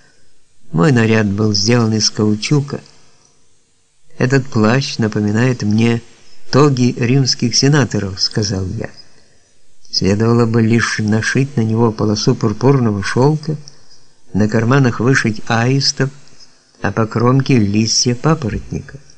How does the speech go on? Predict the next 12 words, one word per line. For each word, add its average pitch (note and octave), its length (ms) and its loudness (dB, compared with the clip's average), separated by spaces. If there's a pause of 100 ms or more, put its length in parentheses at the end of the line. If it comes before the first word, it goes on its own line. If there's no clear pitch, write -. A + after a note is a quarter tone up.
(880)
Собеседники, C3+ 920 2
уже A2 160 -2
успевшие G#2+ 800 0
уразуметь G#2 680 0
из G#2+ 140 -2
лекции, G2+ 640 -2 (180)
что - 280 -2
орнамент A2+ 720 0 (100)
не A2 220 0
на G2+ 120 -2
месте, G2+ 540 -2 (1080)
это C#3+ 420 2